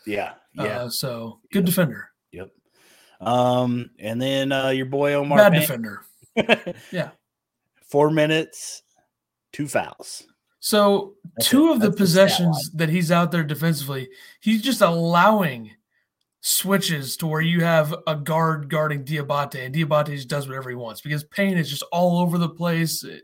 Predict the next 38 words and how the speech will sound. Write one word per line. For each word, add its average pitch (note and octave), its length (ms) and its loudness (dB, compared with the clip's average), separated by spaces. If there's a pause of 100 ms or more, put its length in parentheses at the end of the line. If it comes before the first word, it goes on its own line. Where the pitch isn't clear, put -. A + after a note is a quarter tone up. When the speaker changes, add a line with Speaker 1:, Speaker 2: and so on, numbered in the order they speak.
Speaker 2:
it's D#3 160 -8
just D#3+ 180 -8 (480)
so F#3 340 0
bad. A#2 520 -10
I D#3+ 100 -2
mean, E3 160 0
it's D#3 120 -2
Speaker 1:
Yeah. E3+ 120 -4
Speaker 2:
just, - 160 -8 (840)
he's A3+ 160 6
turned D4 220 2
into C#4 180 4
Hawkins. - 600 0 (680)
He's F3 260 -4 (180)
more F3+ 400 0
worthless F#3+ 460 0
than D#3+ 140 -4
what D#3+ 140 -4
Hawkins C#3+ 400 -8
was. G#2+ 260 -20
And C#3+ 80 -6
I D3 60 -2
hate G3+ 180 0
to A#3 60 -4
say B3 200 2
it A#3+ 40 -2
'cause E3 120 -2
I D#3 80 2
thought F#3+ 180 8
he'd F#3+ 160 0
be G3 80 0
a E3+ 60 0
very F3 340 -2
solid F#3+ 480 0
backup F3 340 -4
center G3 300 -4
for F3 140 -6
Kofi, F#3 560 -4